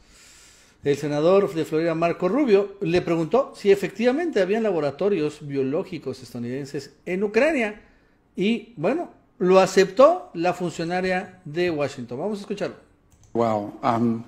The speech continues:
Speaker 2: I only have a minute left. Let me ask you, um, Does Ukraine have chemical or biological weapons?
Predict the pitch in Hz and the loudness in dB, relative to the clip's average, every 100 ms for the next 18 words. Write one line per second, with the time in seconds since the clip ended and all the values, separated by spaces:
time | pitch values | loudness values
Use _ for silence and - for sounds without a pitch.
0 | - 143 147 135 127 123 131 123 127 123 | 2 4 6 2 0 0 -2 -2 0 0
1 | 135 143 135 120 - 123 123 - - - | 2 2 2 -2 -6 -8 -8 -16 -20 -20
2 | _ - 120 120 117 120 - - _ _ | _ 0 4 4 2 0 -8 -20 _ _
3 | _ _ _ _ - - _ _ _ _ | _ _ _ _ -16 -16 _ _ _ _
4 | - _ - _ - _ 139 127 143 196 | -20 _ -20 _ -20 _ 0 2 0 0
5 | 202 139 135 - 143 135 131 123 123 123 | 0 0 -2 -2 0 0 -2 -4 -2 0
6 | 123 120 120 123 120 117 110 123 123 - | 0 0 -2 -4 -4 -4 -4 -8 -14 -18